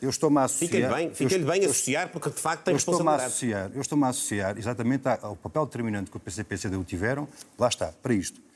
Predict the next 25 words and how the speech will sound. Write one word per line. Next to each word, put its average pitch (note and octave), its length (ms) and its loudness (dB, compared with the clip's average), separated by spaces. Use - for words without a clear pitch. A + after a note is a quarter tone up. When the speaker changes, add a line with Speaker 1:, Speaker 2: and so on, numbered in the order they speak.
Speaker 1:
Travar A#2 360 2
o A#2 40 -2
projeto A2 340 -4
que - 80 -20
estava G2+ 220 -4
em G2+ 40 -2
curso - 220 -2
de - 40 -4
destruição G2 480 0
do G2+ 80 -2
nosso G2 180 -4
país, F#2 360 -12
abrir C3+ 480 4
um A#2+ 80 2
novo B2 240 2
caminho A2+ 440 0
e C#3 60 -2
recuperar A#2+ 400 0
Speaker 2:
Ao E3+ 80 4
Speaker 1:
aquilo - 60 0
que - 40 -10
tinha B2+ 160 4
sido A2+ 140 4
Speaker 2:
contrário. G#2+ 300 0
Speaker 1:
perdido. - 160 -16